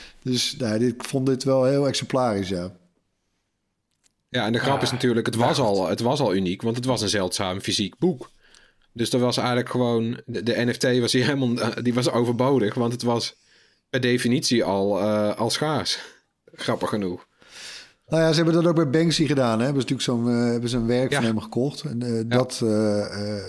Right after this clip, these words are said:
Speaker 1: die gedigitaliseerd en het originele werk verbrand. Of vernietigd in ieder geval.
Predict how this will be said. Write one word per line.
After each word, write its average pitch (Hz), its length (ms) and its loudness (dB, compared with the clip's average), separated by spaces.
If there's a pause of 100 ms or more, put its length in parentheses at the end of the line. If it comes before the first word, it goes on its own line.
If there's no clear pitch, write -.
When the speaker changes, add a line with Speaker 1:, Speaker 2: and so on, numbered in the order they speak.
Speaker 1:
die 110 120 -2
gedigitaliseerd 113 1080 0
en 110 120 -6
het 113 160 -4
originele 120 400 -2
werk 110 240 0
verbrand. 113 500 -2 (540)
Of 92 80 -12
vernietigd 107 600 -4
in 120 60 0
ieder 110 180 -2
geval. 120 320 -6